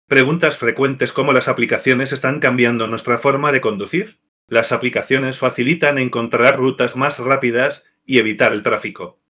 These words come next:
Además, te ayudan a compartir viajes con otras personas.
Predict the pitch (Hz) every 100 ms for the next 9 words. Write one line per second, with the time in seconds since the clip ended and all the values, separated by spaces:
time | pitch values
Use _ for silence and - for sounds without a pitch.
0 | _ 117 117 107 139 139 - 123 113 151
1 | 165 151 135 110 104 - 120 113 113 117
2 | - 117 135 135 110 - - 110 90 87
3 | -